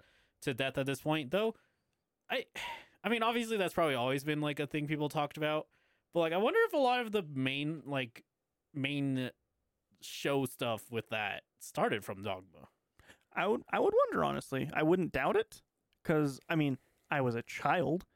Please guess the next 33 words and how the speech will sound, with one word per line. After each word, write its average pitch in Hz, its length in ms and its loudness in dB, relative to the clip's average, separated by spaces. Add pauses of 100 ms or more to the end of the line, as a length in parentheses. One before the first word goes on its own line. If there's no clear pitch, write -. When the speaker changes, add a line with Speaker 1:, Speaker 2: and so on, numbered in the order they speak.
(420)
Speaker 2:
but - 100 2
I 160 80 2
don't 208 180 4
Speaker 1:
<laughs> 175 100 4
Speaker 2:
remember 151 340 6
a 135 60 6
lot 131 160 6
of 131 60 0
people 131 140 2
being, 131 240 2
"What 196 160 2
if 311 120 -2
God 170 220 2
was 147 280 4
a 180 60 6
woman?" 123 460 0
I 180 60 2
don't 233 140 4
remember 185 240 4
a 165 80 6
lot 147 120 6
of 139 40 4
that 135 80 2
until 135 160 0
I - 40 4
was 120 80 -2
in, 127 80 -4
Speaker 1:
Yeah. 123 40 -4
Speaker 2:
like, - 100 -6
high - 160 -6
school, - 260 -12
quite - 200 -6
honestly. - 440 -10